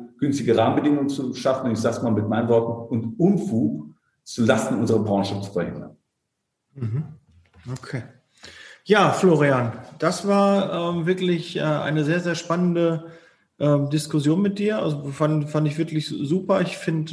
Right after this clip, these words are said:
Speaker 2: ähm, deine Einstellung zu dem ganzen Thema, find ich, ähm, sehr beachtenswert und auch unterstützungswürdig. Ähm, Florian, wenn jetzt jemand dem B A P gerne beitreten möchte, wenn er sagen möchte,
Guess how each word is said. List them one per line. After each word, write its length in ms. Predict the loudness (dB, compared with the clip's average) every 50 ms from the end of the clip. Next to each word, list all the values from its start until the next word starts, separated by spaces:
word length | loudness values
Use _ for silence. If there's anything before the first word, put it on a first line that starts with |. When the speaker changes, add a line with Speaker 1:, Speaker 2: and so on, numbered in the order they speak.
| -4
Speaker 2:
ähm, 300 | -4 -2 -2 -2 -4 -2 0
deine 200 | 2 2 2 2
Einstellung 400 | 2 0 0 2 2 2 2 0
zu 100 | 0 -2
dem 160 | -2 0 0
ganzen 320 | 0 -2 -2 -2 -4 -2
Thema, 400 | 0 0 2 2 2 2 2 0
find 320 | -2 -4 -4 -2 0 0 0
ich, 260 | -2 -2 -6 -14 -18 -20 -20 -20 -20 _ _ _ -12 -4
ähm, 240 | 0 0 0 0 0
sehr 200 | 0 0 2 2
beachtenswert 840 | 2 2 0 0 -2 -4 -6 -6 -4 0 2 4 4 4 2 0 -4
und 260 | -4 -2 -2 -2 -2
auch 140 | -2 -2 -2
unterstützungswürdig. 1500 | -4 -4 -4 -4 -4 -4 -6 -4 -2 0 0 0 0 -2 -4 -4 -2 0 0 0 -2 0 2 4 4 4 2 0 -4 -6 -12 -20 -20 -20 -20 -20 -20 _ -2
Ähm, 420 | 0 0 2 0 0 -2 -4 -6 -10 _ _
Florian, 420 | 4 4 6 6 4 2 0 -2 -6 -10 -4 -2
wenn 180 | 0 2 4
jetzt 200 | 4 4 4 2 0
jemand 300 | 0 0 0 0 2 2
dem 160 | 2 2 2
B 120 | 2 2
A 80 | 2 0
P 400 | 0 0 0 0 2 2 0 0
gerne 300 | -2 -2 -2 -2 -2 0
beitreten 600 | 0 2 0 0 0 2 2 2 2 2 0 0
möchte, 520 | 2 2 2 0 -2 -2 -4 -4 -2 0
wenn 100 | 0 0
er 80 | 0 2
sagen 300 | 2 2 0 0 0 0
möchte, 560 | -2 -2 -4 -2 0 2 2 2 2 0 -4